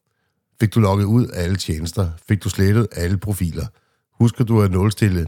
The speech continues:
bilen til fabriksindstillinger? Hvis du overhovedet kan gøre det,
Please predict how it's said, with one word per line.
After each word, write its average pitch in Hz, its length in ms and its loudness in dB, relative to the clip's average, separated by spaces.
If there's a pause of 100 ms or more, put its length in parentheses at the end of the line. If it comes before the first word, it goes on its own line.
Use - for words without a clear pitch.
bilen 92 260 0
til 87 160 -6
fabriksindstillinger? 87 960 -4 (380)
Hvis 92 120 -2
du 107 80 2
overhovedet 98 380 2
kan 110 100 0
gøre 76 300 -4
det, 82 100 -4